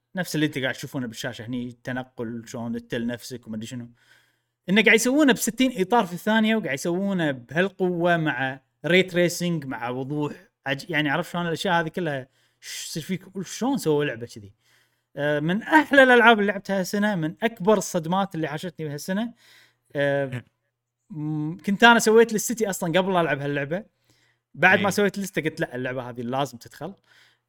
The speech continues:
Speaker 1: آم، يعني لو ما كانت الجنرا هذه، خلينا نقول نوعية الألعاب هذه، حتى الثيم ترى مو ثيم، مو صوبي أنا كلش يعني.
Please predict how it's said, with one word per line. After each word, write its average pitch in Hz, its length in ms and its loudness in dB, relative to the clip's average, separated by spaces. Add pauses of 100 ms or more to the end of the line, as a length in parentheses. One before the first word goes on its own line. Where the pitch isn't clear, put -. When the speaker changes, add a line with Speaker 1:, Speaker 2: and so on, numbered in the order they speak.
(100)
Speaker 1:
آم، 123 580 -8 (1700)
يعني 147 220 -2
لو 208 120 4
ما 240 100 6
كانت 233 340 4
الجنرا 196 440 4
هذه، 196 340 4
خلينا 156 220 -8
نقول 160 280 -4
نوعية 151 340 0
الألعاب 151 340 -2
هذه، 151 200 -2
حتى - 200 -4
الثيم 175 280 0
ترى 117 200 -8
مو 170 180 -4
ثيم، 143 440 -6 (140)
مو 165 300 -4
صوبي 131 340 -4
أنا 113 140 -8
كلش 117 320 -10
يعني. 127 140 -20